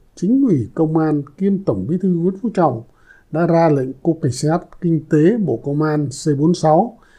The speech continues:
khởi tố và bắt tạm giam Nguyễn Ngọc Sự. Tội danh của Nguyễn Ngọc Sự đã được Nguyễn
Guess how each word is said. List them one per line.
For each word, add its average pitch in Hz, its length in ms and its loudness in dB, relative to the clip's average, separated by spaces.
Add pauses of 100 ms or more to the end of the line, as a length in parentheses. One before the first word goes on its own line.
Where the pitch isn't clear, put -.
(120)
khởi 139 360 4
tố 185 320 4
và 120 140 -6
bắt 196 80 -2 (100)
tạm 123 260 -2
giam 151 260 0
Nguyễn 180 200 0
Ngọc 170 160 0
Sự. 139 360 -2 (360)
Tội 170 140 6
danh 220 260 0
của 147 100 0
Nguyễn 208 280 2
Ngọc 175 180 0
Sự 135 360 0
đã 180 100 -2
được 185 220 2
Nguyễn 202 180 0